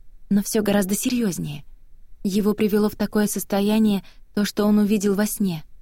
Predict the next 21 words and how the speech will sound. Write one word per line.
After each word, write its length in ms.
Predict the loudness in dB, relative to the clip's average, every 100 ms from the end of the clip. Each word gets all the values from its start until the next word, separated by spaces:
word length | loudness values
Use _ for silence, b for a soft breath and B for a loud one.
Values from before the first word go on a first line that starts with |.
| -20 -10
Однажды 540 | -2 0 4 4 4 2
на 140 | 2
прошлой 360 | 2 0 2 2
неделе 520 | 2 2 0 0 -4 -12 -20 -20 -14
я 180 | 0 0
услышала 500 | 2 0 0 2 -2
плач 320 | 0 -2 -2
Ханны 500 | -4 0 2 2 -2 b b b -20 -6
и 80 | -2
зашла 400 | 2 2 2 2
в 80 | 2
детскую 380 | 2 0 0 0
проверить 420 | 2 2 2 2
малышей. 560 | 2 2 -2 -6 -6 -10 -20 -20 -20 -16
Так 160 | -12 -2
вот, 220 | -2 -2 -6 -20 -20 -20 -12
в 80 | -2
ее 340 | 0 2 0
колыбельке 640 | 0 0 2 2 0 0
находился 580 | -2 0 0 0 0 -4
Дункан, 540 | -2 2 2 0 -8